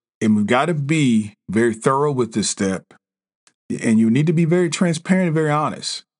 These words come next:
with yourself. I'm not saying you share this list, because I'm sure there's some things that we do that we're not quite proud of. It could be alcohol, it could be porn, it could be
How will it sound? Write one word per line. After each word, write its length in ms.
with 520
yourself. 800
I'm 40
not 120
saying 260
you 100
share 400
this 280
list, 400
because 260
I'm 120
sure 200
there's 220
some 120
things 260
that 100
we 100
do 400
that 100
we're 100
not 220
quite 260
proud 500
of. 400
It 60
could 100
be 180
alcohol, 580
it 80
could 120
be 140
porn, 720
it 140
could 160
be 420